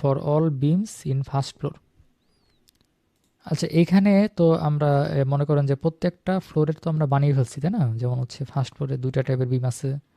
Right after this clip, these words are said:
সেকেন্ড ফ্লোরে সেম, হ্যাঁ। তো এখানে আলাদা করে বানানোর তো দরকার নাই। তারপর হচ্ছে আমি দেখাই কিভাবে বানাতে হয়।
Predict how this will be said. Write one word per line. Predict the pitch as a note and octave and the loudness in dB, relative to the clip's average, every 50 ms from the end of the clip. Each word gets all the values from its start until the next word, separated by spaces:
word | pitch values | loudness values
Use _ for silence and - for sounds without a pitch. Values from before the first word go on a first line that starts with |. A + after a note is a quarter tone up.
| _ _ _ _ _ _ _ _ _ _ | _ _ _ _ _ _ _ _ _ _
সেকেন্ড | - - D3+ C#3 D3 C#3+ C#3 | -6 -4 -2 -2 -2 -2 -2
ফ্লোরে | C#3+ C#3 C#3 C3+ | 0 0 0 0
সেম, | - - C3+ B2+ C3+ C#3 | 0 0 -2 -2 -2 -2
হ্যাঁ। | D3+ G3 G#3+ F3 C3 A#2+ B2 _ _ _ _ _ _ _ _ _ _ _ _ _ _ _ _ _ _ _ _ | -2 0 0 0 0 -2 -4 _ _ _ _ _ _ _ _ _ _ _ _ _ _ _ _ _ _ _ _
তো | - C#3+ | -2 -2
এখানে | C#3+ C3+ D#3+ D#3+ D#3 | 0 2 2 2 2
আলাদা | D3+ D#3 D#3+ E3+ E3+ | 2 2 2 0 0
করে | E3 F3 F3 F3 E3+ | 0 0 2 2 2
বানানোর | D#3 D#3 D3+ D#3 D#3 D3+ D3+ D3+ D#3 G3+ _ _ _ G3 D3 - | 2 0 0 0 0 0 -2 -2 -4 -8 _ _ _ -16 -8 -4
তো | C#3+ C#3 C3+ C3+ | -2 0 0 0
দরকার | B2+ C#3 C3+ B2+ C3+ B2 | 0 -2 -2 0 0 -2
নাই। | A#2 A2+ A#2+ - _ _ _ _ _ _ _ _ _ _ _ _ _ _ - | -2 -4 -6 -8 _ _ _ _ _ _ _ _ _ _ _ _ _ _ -2
তারপর | - D#3 D3 D#3+ E3+ F3 | -2 -2 0 0 0 0
হচ্ছে | E3 - - F3 E3 | 0 0 0 2 2
আমি | D3+ C#3+ | 2 4
দেখাই | C#3+ C#3+ - C#3+ B2+ C#3 | 2 2 4 4 2 2
কিভাবে | D3+ - C3+ C3 C3 B2+ | 2 0 0 0 2 2
বানাতে | B2+ B2 B2 A#2 B2+ | 2 0 -2 0 0
হয়। | A#2 A#2 B2 D#3 | 0 0 0 -2